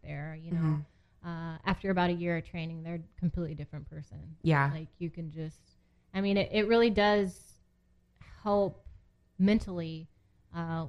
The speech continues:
Speaker 1: when you have a plan. Like,
Speaker 2: Mm-hmm.
Speaker 1: that's the whole, you know, when you don't have a plan, you just don't know what to do, you know. But that doesn't mean that anyone's to blame if something
Speaker 2: Right.
Speaker 1: happens
Speaker 2: Yeah,
Speaker 1: to
Speaker 2: yeah,
Speaker 1: you,
Speaker 2: yeah,
Speaker 1: you
Speaker 2: yeah.
Speaker 1: know, you don't know what you don't know.
Speaker 2: Yeah.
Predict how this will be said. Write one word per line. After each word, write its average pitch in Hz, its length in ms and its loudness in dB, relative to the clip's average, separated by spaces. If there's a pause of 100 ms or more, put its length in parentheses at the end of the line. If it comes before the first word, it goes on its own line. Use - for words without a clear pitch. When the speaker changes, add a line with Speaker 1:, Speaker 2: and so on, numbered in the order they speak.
Speaker 1:
when 185 120 -2
you 185 80 -6
have 190 140 -4
a 196 60 -8
plan. 262 320 -8 (340)
Like, 170 100 2
Speaker 2:
Mm-hmm. 151 80 4
Speaker 1:
that's 185 260 4
the 190 120 0
whole, 185 640 0 (380)
you 190 100 -2
know, 160 380 -2
when 185 100 0
you 185 80 0
don't 196 160 2
have 190 140 0
a 175 40 -2
plan, 196 360 0
you 180 100 -2
just 165 220 -12
don't 170 200 -6
know 165 120 -10
what 139 140 -12
to 160 80 -16
do, 160 360 -8 (180)
you 175 120 -6
know. 165 160 -2
But 196 320 2 (340)
that 196 180 2
doesn't 185 300 2
mean 180 140 0
that 170 120 -2
anyone's 160 360 -4
to - 80 -6
blame 156 360 -2
if 147 60 -8
something 156 300 -2
Speaker 2:
Right. 180 160 10
Speaker 1:
happens 180 180 6
Speaker 2:
Yeah, 151 180 6
Speaker 1:
to 151 60 2
Speaker 2:
yeah, 160 120 6
Speaker 1:
you, 156 80 6
Speaker 2:
yeah, 156 40 8
Speaker 1:
you 156 80 8
Speaker 2:
yeah. 151 140 6
Speaker 1:
know, 160 80 2
you 175 80 2
don't 190 180 4
know 180 140 4
what 160 200 0
you 151 60 -10
don't 156 260 -6
know. 143 160 -6
Speaker 2:
Yeah. 147 280 6